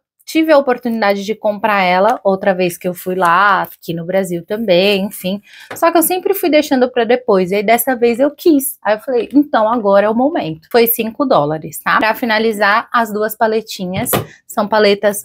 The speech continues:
muito lindas, gente. Welcome to Sin City. City, né? Enfim, é uma paleta de sombras brilhosas. Tem espelho aqui e tem somente tons brilhosos.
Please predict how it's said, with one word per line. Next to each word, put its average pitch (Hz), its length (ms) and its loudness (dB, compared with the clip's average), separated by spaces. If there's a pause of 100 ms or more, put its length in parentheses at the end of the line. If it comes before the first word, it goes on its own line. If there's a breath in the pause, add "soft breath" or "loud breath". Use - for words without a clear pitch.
(100)
muito 226 840 0
lindas, 156 580 0
gente. 156 360 -4 (100)
Welcome 254 540 4
to 254 320 -6
Sin 262 300 0
City. 180 720 -8 (220)
City, 175 360 0
né? 196 260 0 (140)
Enfim, 208 640 0
é 185 120 0
uma 226 140 2
paleta 220 400 0
de 214 160 -2
sombras 196 960 2
brilhosas. 170 920 2
Tem 190 600 -2
espelho 190 460 2
aqui 190 520 -6 (320)
e 196 100 -4
tem 220 440 -2
somente 269 840 -2 (140)
tons 202 460 -4 (100)
brilhosos. 165 960 -2